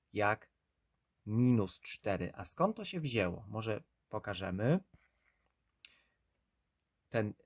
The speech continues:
jeden minusik oznacza, że to jest minus jeden razy dwa do kwadratu.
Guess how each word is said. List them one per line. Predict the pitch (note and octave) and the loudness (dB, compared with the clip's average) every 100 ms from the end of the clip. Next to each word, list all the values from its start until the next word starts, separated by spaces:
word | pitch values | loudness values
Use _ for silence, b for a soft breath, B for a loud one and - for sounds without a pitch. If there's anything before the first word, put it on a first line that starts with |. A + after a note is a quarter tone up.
| _ | _
jeden | - C#3 F3+ E3+ | -2 0 4 6
minusik | C3+ A2+ G2 - E3+ | 6 4 0 -4 -6
oznacza, | B2 G2+ B2 C3+ C3+ | -4 0 0 0 -4
że | A#2+ | -4
to | A#2+ | -2
jest | G#2+ - | -4 -4
minus | A2 B2+ E3 D3+ C#3+ | -2 2 4 2 0
jeden | G#2 G#2+ G#2+ C3 D3+ - | -4 -6 -2 -2 -2 -4
razy | G#2 G#2 G#2 G#2 G#2+ - _ _ _ | -2 0 -2 -4 -4 -6 _ _ _
dwa | F2 G2 G2 A2 _ | -4 0 0 -4 _
do | - | -8
kwadratu. | F2+ - F#2+ F2 F#2+ - - | -8 -6 -8 -2 -4 -4 -16